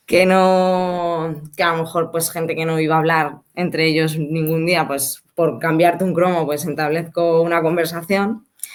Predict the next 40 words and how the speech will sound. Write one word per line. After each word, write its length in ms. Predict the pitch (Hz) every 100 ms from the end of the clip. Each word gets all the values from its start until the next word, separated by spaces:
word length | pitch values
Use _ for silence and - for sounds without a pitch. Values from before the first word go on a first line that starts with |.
| - - _ _ _ -
Y 260 | 247 214
entonces, 280 | 202 190 196
bueno, 220 | 175 160
pues, 180 | 151 147
el, 180 | 156 156
el 180 | 156 156
modelo 360 | 156 160 165
este 200 | 175 170 175
de 100 | 170
cartas 460 | 175 170 175 165
de 180 | 165 170
Norberto 440 | 170 160 165 185
me, 420 | 180 151 131 123 -
me 140 | 151
gustó. 440 | 127 127 - 120 - _ _ - - _
Y, 680 | 220 202 190 185 175 170 165
bueno, 220 | 175 156
ya 140 | 156
voy, 240 | 180 190 175
sí, 260 | 175 156
veo 200 | 139 156
que 80 | 165
se 120 | 170
me 140 | 170 165
va 100 | 160
acabando 340 | 156 165 160
el 80 | 156
tiempo. 380 | 185 190 185 202
<laughs> 1120 | 262 - 185 - 208 - - - 330 294 226
Otra 260 | 208 214 208
cosilla 360 | 214 214 208
que 120 | 202 202
sí 120 | 208
que 80 | 196
hacemos 380 | 202 220 220
es 120 | 208 196
meter 240 | 185 175
un 100 | 180
código 300 | 175 175 175
secreto 560 | 165 - 131 131 135